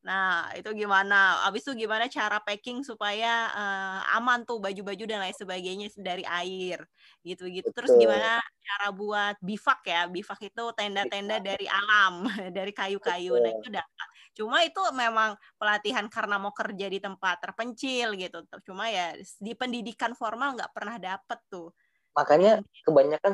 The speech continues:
Speaker 2: sekarang ini, Mbak Indri, lebih banyak ditekankan ke teman-teman pramuka. Makanya sekarang pramuka waktu wajib tuh. Kan?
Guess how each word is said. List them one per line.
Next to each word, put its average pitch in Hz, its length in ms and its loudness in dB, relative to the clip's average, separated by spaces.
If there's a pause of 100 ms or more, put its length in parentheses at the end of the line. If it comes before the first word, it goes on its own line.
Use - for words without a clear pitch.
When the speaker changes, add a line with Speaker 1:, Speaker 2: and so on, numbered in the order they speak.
Speaker 2:
sekarang 175 320 8
ini, 160 400 4 (220)
Mbak 117 100 6
Indri, 117 300 6 (100)
lebih 127 320 6
banyak 135 400 2 (240)
ditekankan 127 1120 2
ke 180 80 2
teman-teman 127 460 2
pramuka. 120 580 4
Makanya 110 380 -2
sekarang 143 240 2
pramuka 113 340 2
waktu 135 240 4
wajib 147 460 6
tuh. 107 180 0 (1120)
Kan? 151 160 6